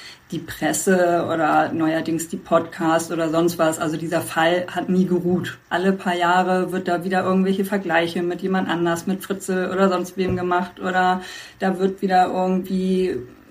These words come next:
was im Magazin geschrieben oder so. Also von daher ist man schon so ein bisschen abgestumpft, sag ich mal so, dass man da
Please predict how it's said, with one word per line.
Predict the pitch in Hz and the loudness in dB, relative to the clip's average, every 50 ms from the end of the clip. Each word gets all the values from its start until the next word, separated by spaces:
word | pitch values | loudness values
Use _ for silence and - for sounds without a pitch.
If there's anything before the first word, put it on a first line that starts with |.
| - - 196 | -18 -18 -8
was | - 180 190 - | -6 -6 -6 -2
im | 180 196 | 0 0
Magazin | 190 180 175 185 185 185 - - 190 185 185 | 0 2 0 0 -2 -2 0 2 4 4 4
geschrieben | 185 196 - - - 185 175 185 180 | 2 2 0 0 0 -2 0 0 0
oder | 175 175 175 175 170 | 0 0 0 0 0
so. | 165 175 180 180 | 0 0 0 2
Also | 175 175 165 170 170 | 0 0 0 -2 -4
von | - 190 175 170 | -4 -2 -2 0
daher | 170 170 170 175 190 175 175 175 | 0 0 0 0 0 0 0 0
ist | 175 175 - | -2 -2 -2
man | 196 180 175 170 | -2 -2 0 -2
schon | - - - 185 185 190 196 | -4 -4 -2 2 4 6 6
so | 185 175 | 6 4
ein | 170 165 | 0 -2
bisschen | 175 180 180 - 180 180 180 180 180 180 170 - | -2 -4 -2 -4 -4 -2 -2 -2 -2 -4 -4 -4
abgestumpft, | 185 190 - - - 190 185 - - 190 190 196 190 190 - - | -4 -6 -4 -4 -4 -4 -4 0 2 4 6 6 4 4 0 -4
sag | 180 175 175 180 | -2 -2 -2 0
ich | 185 | 0
mal | 185 180 170 | 0 0 -2
so, | 165 165 175 180 180 | 0 0 0 0 0
dass | 175 175 165 165 165 | 0 -2 -4 -2 -2
man | - 175 175 160 | -2 0 0 2
da | 160 160 165 165 | 2 2 2 0